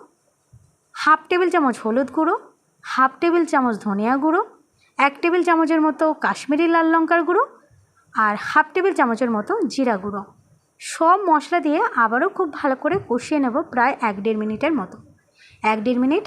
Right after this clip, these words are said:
হাই ফ্লেমে সমস্ত মশলা কষিয়ে নিচ্ছি। আর তেলের পরিমাণটা কিন্তু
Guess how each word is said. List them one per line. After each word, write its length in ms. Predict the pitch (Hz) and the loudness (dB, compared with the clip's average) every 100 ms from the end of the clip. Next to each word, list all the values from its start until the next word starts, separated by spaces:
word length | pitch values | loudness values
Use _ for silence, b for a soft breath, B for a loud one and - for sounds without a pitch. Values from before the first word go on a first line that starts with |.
| - | -2
হাই 160 | 220 214 | 0 0
ফ্লেমে 260 | 254 262 403 - | -2 -2 -2 -2
সমস্ত 260 | 285 285 311 | -2 -2 0
মশলা 240 | 285 262 311 | -2 -2 -4
কষিয়ে 280 | 311 302 330 311 | -2 -2 0 0
নিচ্ছি। 240 | 294 392 453 B B B | -2 -6 -8 B B B
আর 100 | 214 - | -6 -2
তেলের 240 | 285 330 | 0 0
পরিমাণটা 440 | 339 330 320 302 311 | 0 2 2 0 -2
কিন্তু 260 | 302 285 | -2 -2